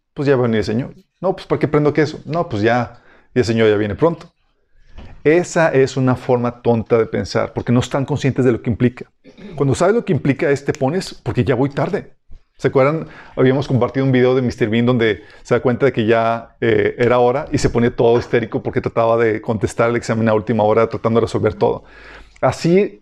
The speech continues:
deberíamos estar todos, especialmente los que no se han puesto a trabajar, sino hasta la última fase. Es decir, hasta ahorita que les, les esté cayendo el veinte.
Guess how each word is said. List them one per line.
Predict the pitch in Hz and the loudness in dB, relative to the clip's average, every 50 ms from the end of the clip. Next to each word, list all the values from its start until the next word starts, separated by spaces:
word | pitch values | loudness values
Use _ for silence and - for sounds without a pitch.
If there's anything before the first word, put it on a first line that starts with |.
| _ _ | _ _
deberíamos | - 147 147 139 135 123 131 139 147 135 - | -2 0 2 2 2 0 0 -2 -4 -4 -2
estar | - 139 127 127 - - _ _ _ _ _ _ _ _ _ _ - - - - - _ _ _ _ _ | 0 0 0 0 -4 -12 _ _ _ _ _ _ _ _ _ _ -20 -20 -20 -20 -20 _ _ _ _ _
todos, | - 139 123 123 127 123 143 | 0 2 2 2 0 0 -2
especialmente | 139 - 135 123 - - 127 127 135 127 - 135 | -2 0 0 0 0 0 -2 -2 -2 -2 0 0
los | 127 117 - | 0 0 -2
que | - 117 | -4 -4
no | 104 110 120 131 | -2 0 0 0
se | 127 - | 0 0
han | 147 127 | -2 -2
puesto | 147 - 147 | -2 -2 0
a | - | 2
trabajar, | 127 117 113 113 131 143 143 - | 2 2 2 0 -2 -4 -4 -8
sino | - - 131 117 117 | -8 -4 -2 0 0
hasta | 113 - 131 120 113 120 - - - - _ _ _ | 0 0 0 0 0 -2 -6 -12 -20 -20 _ _ _
la | - 127 120 120 113 | -4 0 0 2 4
última | 113 120 123 - 120 120 107 | 4 2 2 0 -2 -4 -4
fase. | - 117 101 - - - - _ | -4 -6 -8 -8 -12 -20 -12 _
Es | - - - - | -6 -4 0 2
decir, | 120 110 104 - | 0 0 0 -2
hasta | - 113 123 - 127 117 120 - - - - | -4 -6 -4 -4 -4 -4 -4 -6 -8 -8 -4
ahorita | - 117 113 - 131 | -2 0 0 0 -2
que | 120 120 | -2 -2
les, | 107 113 104 92 95 - | -2 -2 -4 -6 -6 -2
les | 131 123 131 113 | 0 0 2 0
esté | 98 92 - - | 0 -2 -4 -4
cayendo | 123 113 107 107 | -4 -4 -4 -4
el | 101 | -4
veinte. | 98 101 98 - - | -4 -6 -8 -10 -16